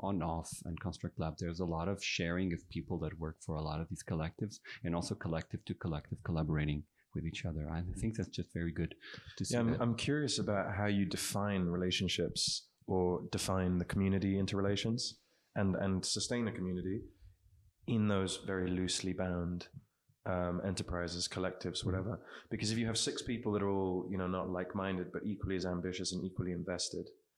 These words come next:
Speaker 2: then it makes total sense. You're like a sort of hit squad, right?
Speaker 1: Yeah.
Speaker 2: Bound together by a mission. But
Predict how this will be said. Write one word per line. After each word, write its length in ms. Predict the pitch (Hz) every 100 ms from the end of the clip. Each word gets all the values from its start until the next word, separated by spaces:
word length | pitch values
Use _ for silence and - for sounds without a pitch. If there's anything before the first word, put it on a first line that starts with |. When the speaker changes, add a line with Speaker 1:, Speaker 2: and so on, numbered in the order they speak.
| _ _ -
Speaker 2:
then 200 | 110 101
it 120 | 92
makes 280 | 90 87 -
total 220 | 104 92
sense. 300 | 87 87 87
You're 100 | 92
like 160 | 90 92
a 40 |
sort 180 | - 92
of 80 | -
hit 220 | 120 -
squad, 420 | - 87 82 92 - -
right? 240 | 87 101 -
Speaker 1:
Yeah. 180 | 107 90 -
Speaker 2:
Bound 260 | - 98 92
together 260 | 92 92 87
by 180 | 87
a 40 | 87
mission. 400 | 87 85 85 85 - - - 113 -
But 400 | 113 92 -